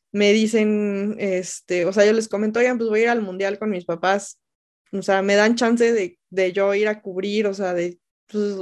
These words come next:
ahora sí que no les voy a cobrar nada, ¿no? O sea, quiero que el trabajo que yo haga, o sea, que, que yo me pueda acreditar como prensa y que yo pueda andar cubriendo para La Voz". Me dijeron, "Sí, pues, dale", ¿no? O sea, me dieron un micrófono, me dijeron así, "De todo lo que ocupes, aquí está", ¿no?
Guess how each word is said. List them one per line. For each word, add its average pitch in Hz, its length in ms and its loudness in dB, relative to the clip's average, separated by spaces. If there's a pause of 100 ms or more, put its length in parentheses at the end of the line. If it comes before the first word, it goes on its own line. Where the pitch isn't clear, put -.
ahora 220 200 2
sí 277 160 -8
que 262 560 2
no 214 280 -2
les 247 200 0
voy 247 140 0
a 277 100 -4
cobrar 302 320 2
nada, 381 260 4
¿no? 214 140 -2
O 247 40 -2
sea, 247 180 -2
quiero 269 340 0 (260)
que 226 80 4
el 233 100 2
trabajo 214 480 0
que 233 140 -2
yo 233 160 0
haga, 220 240 0
o 220 40 0
sea, 185 240 -2
que, - 300 -10 (320)
que 175 140 0
yo 190 100 0
me 233 140 4
pueda 247 260 4
acreditar 208 540 -2
como 208 240 -6
prensa 214 400 -2 (420)
y 175 100 -12
que 190 140 0
yo 196 160 -2
pueda 214 140 2
andar 214 240 0
cubriendo 190 420 -2
para 185 180 -2
La 190 120 -2
Voz". 262 220 -4
Me 208 80 -4
dijeron, 214 220 -4
"Sí, 359 200 0 (160)
pues, 269 200 0
dale", 254 300 0
¿no? 254 260 -4
O 269 140 -4
sea, 214 120 -4
me 202 160 0
dieron 208 340 2
un 190 340 -4
micrófono, 214 680 0
me 196 240 -4
dijeron 196 320 -8
así, 202 140 -4
"De 202 60 -2
todo 277 180 -4
lo 320 160 -4
que 240 80 -4
ocupes, 269 520 -8
aquí 196 200 -8
está", 202 220 -18
¿no? 208 220 -10